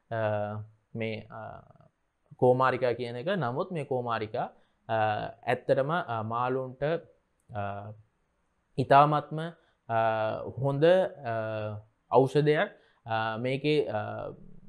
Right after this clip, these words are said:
ඉතා ඉහළ, අ, ඉමියුනෝ ස්ටිමියුලන්ට්, අ, එබිලිටි එකක් තියෙනවා. අ, මාළුවගේ ප්‍රතිශක්තිකරණ පද්ධතිය ඉතාමත්ම හොඳින්, අ,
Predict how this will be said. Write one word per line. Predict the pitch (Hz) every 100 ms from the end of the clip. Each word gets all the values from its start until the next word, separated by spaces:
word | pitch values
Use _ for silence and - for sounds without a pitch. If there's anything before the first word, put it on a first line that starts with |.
| - - -
ඉතා | 117 147 139
ඉහළ, | 131 143 170 180
අ, | 190 185 - 120 110
ඉමියුනෝ | 135 143 143 143
ස්ටිමියුලන්ට්, | - 127 131 135 139 135
අ, | 127 117 113
එබිලිටි | 117 135 139 139 143
එකක් | 139 -
තියෙනවා. | 147 151 170 202 - _ -
අ, | 110 107 110
මාළුවගේ | 117 120 127 127
ප්‍රතිශක්තිකරණ | 120 110 123 - 131 135 135
පද්ධතිය | 127 127 135 139 139 117 - -
ඉතාමත්ම | 110 123 135 139 139
හොඳින්, | 135 127 135 147 127
අ, | 110 107